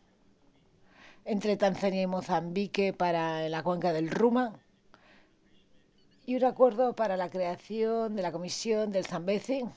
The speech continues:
la Convención de Desarrollo Sostenible del lago Tanganica,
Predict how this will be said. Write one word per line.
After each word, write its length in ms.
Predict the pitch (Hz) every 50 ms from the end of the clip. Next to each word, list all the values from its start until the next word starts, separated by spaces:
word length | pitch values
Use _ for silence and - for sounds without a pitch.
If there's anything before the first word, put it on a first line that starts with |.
| - - - - _ _ _ _ _ _ _ - _ _ _ _ _ _ _ _ _ _ _ _ _ _ _ _ _ _ _ _ _ _ _ _ _ _ _ _ _ - _ _ - - _ _ _ _
la 240 | - 214 208 202 196
Convención 520 | 202 190 185 190 190 - 190 214 208 202
de 200 | 196 196 190 190
Desarrollo 360 | 185 180 - 202 180 196 202
Sostenible 460 | 190 196 - - 208 190 202 196 196 180
del 80 | 175
lago 200 | 180 180 170 175
Tanganica, 720 | - 208 202 196 196 190 180 190 196 196 - 226 220 -